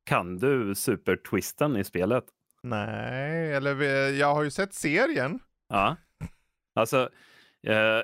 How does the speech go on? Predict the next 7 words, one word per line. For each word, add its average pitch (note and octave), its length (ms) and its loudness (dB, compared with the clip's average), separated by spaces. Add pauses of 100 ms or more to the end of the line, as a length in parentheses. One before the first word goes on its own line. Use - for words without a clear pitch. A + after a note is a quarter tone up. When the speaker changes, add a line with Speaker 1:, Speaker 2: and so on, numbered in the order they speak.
(100)
Speaker 1:
efter C3+ 280 -2
ha-, C#3+ 180 2
ungefär D#3+ 420 0
halva B2+ 420 0
spelet, C3+ 460 0 (760)
eh, G2+ 560 2
så G2+ 380 4